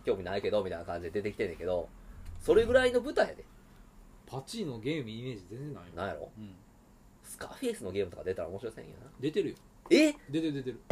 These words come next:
Speaker 1: え、あの、まんま話？
Speaker 2: いや、で、
Speaker 1: モンタナ。
Speaker 2: ラストシーンあったやん。
Speaker 1: うん。
Speaker 2: で、モンスター、あ、モン、モンスターちゃう。
Speaker 1: モンスターファーム。
Speaker 2: モンタナが、モンタナが、
Speaker 1: うん。
Speaker 2: 最後この後ろからターミネーターに切るやん。
Speaker 1: あ、出る。うん。
Speaker 2: うん。あれで生き残ったらみたいな、イフの。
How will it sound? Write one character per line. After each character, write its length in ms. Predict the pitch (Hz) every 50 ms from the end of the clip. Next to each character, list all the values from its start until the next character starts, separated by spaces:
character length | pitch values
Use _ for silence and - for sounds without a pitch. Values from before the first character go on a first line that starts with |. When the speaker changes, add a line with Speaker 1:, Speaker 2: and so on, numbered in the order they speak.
| - -
Speaker 1:
え、 60 | 185
あ 100 | 185 185
の、 260 | 185 185 185 185 - - -
ま 140 | 156 156 165
ん 60 | 165
ま 60 | 170
話？ 360 | - - 113 98 - - - - - - - - - -
Speaker 2:
い 60 | 185
や、 180 | 190 180 - - - - - - - - 135
で、 300 | 135 220 220 - - - - - - - -
Speaker 1:
モ 180 | 107 110 120 127
ン 40 | 143
タ 60 | 208
ナ。 0 |
Speaker 2:
ラ 40 | 247
ス 60 | 233 262
ト 80 | 269
シ 100 | 220 294
ー 60 | 214
ン 40 | 147
あ 40 | 123
っ 40 | -
た 80 | 147
や 120 | 139 110 -
ん。 20 | -
Speaker 1:
う 60 | 104
ん。 140 | 95 87 -
Speaker 2:
で、 80 | 127 135
モ 240 | 139 175 220 269 277
ン 60 | 254
ス 60 | -
タ 120 | - 233 226
ー、 140 | 226 226 -
あ、 220 | 139 131 131 120 113 135 143
モ 60 | 139 147
ン、 40 |
モ 100 | 165 202
ン 60 | 202 - 170 147 147 - - 143
ス 40 |
タ 60 | - 156
ー 40 |
ち 40 | -
ゃ 40 | 151
う。 40 | -
Speaker 1:
モ 140 | - 190 208
ン 40 |
ス 120 | 220 220 -
タ 80 | 226
ー 20 | 208
フ 140 | 214 214 -
ァ 60 | - - - - - -
ー 80 | 226 -
ム。 0 |
Speaker 2:
モ 220 | 165 202 240 -
ン 60 | - -
タ 100 | 240 226
ナ 160 | 220 214 214
が、 0 |
モ 0 |
ン 0 |
タ 0 |
ナ 0 |
が、 220 | 220 247 214 127 101
Speaker 1:
う 40 |
ん。 40 | 104 - - - - - - - - - - -
Speaker 2:
最 260 | - 156 185 220 233
後 160 | 180 143 117
こ 160 | - 127 123
の 160 | 123 117 110
後 200 | 117 139 - -
ろ 60 | 165 -
か 80 | 117
ら 80 | 104 -
タ 120 | - 160
ー 60 | 170
ミ 60 | 175 180
ネ 80 | 185
ー 60 | 170
タ 60 | 143 120
ー 200 | 113 110 123 107
に 60 | 92
切 120 | - 151
る 100 | 147 160
や 80 | 139 104
ん。 20 |
Speaker 1:
あ、 20 | -
出 60 | 107
る。 80 | 95 -
う 40 | 117
ん。 20 | 110
Speaker 2:
う 20 |
ん。 20 | -
あ 100 | - 165 196
れ 120 | 214 208
で 340 | 196 214 208 151 95 95 - - - -
生 80 | 139 139
き 140 | - - 170
残 240 | 190 214 214 220
っ 80 | - -
た 80 | - 110
ら 120 | 127 131
み 100 | 123 107
た 80 | 110 101
い 60 | 101
な、 60 | 101 101 101 - - - - - - -
イ 80 | 165
フ 160 | 160 - 160 120
の。 80 | 104